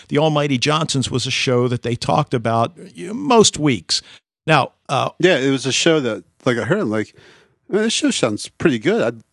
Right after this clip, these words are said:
Speaker 2: I, you know, I'd like to watch it," but of course, it was completely unavailable
Speaker 1: Yeah.
Speaker 2: in the United States.
Speaker 1: Yeah. Now, it's a New Zealand production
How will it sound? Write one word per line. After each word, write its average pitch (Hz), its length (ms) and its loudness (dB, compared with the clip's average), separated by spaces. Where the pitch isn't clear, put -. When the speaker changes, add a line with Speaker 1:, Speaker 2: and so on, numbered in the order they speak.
Speaker 2:
I, 139 120 2
you 117 180 -2
know, 120 120 0
I'd 113 140 -2
like 151 140 -2
to 117 80 -4
watch 113 280 -2
it," 113 120 -4
but 110 200 0
of 98 120 -12
course, 110 320 -2
it - 20 -2
was 101 180 -4
completely 117 560 0
unavailable 101 720 -2
Speaker 1:
Yeah. 175 140 0
Speaker 2:
in 104 80 -2
the 104 60 0
United 98 260 -4
States. - 420 -8
Speaker 1:
Yeah. 180 260 0
Now, 147 280 2
it's 139 440 0
a 135 160 -2
New 160 360 2
Zealand 175 540 0
production 135 680 0